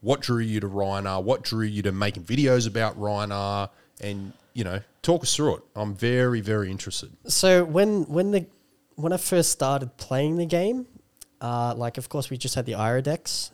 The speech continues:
Speaker 2: And then when all the heroes were coming, like, being announced and all that, I was actually going to play Bravo.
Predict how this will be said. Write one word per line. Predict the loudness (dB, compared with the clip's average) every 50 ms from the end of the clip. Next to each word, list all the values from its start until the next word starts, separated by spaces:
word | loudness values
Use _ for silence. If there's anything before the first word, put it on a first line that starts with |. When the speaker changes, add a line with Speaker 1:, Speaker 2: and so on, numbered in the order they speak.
| _ _
Speaker 2:
And | -4 -2 0 0
then | 2 2
when | 2 2 2 2
all | 2 2
the | 0
heroes | 0 0 -2 -2 -2 -2 -2 -4
were | -6 -6
coming, | -6 -6 -4 -4 -4 -6 -8 -8
like, | -8 -8 -8 -8 -12 -18 -18 -10 -6
being | -4 -4 -4 -4
announced | -4 -4 -4 -4 -4 -4 -6 -6 -6
and | -6 -4
all | -4 -4 -4
that, | -4 -4 -6 -6 -8 -14 -20 -20 -20 -16 _ 0
I | 2
was | 2 2 0 -2 _
actually | 2 2 2 2 0 -2 -2 0
going | 2 2 2 2
to | 2 0
play | 0 0 0
Bravo. | 2 2 0 0 0 0 -2 -4 -8 -8 -10